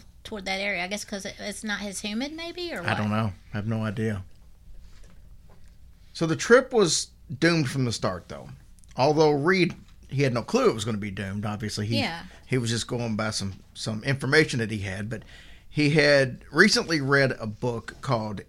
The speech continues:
Speaker 2: Immigration to the Oregon and California.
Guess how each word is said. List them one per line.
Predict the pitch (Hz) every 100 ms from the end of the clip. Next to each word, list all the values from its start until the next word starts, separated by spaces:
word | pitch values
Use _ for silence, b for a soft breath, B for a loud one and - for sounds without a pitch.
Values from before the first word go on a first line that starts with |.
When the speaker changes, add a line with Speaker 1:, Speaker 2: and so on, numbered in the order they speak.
| -
Speaker 2:
Immigration | 160 196 170 160 156 - 139 147 135 -
to |
the | 120 117
Oregon | 123 139 139 143 139 139
and | 127 113
California. | 123 123 113 - 87 73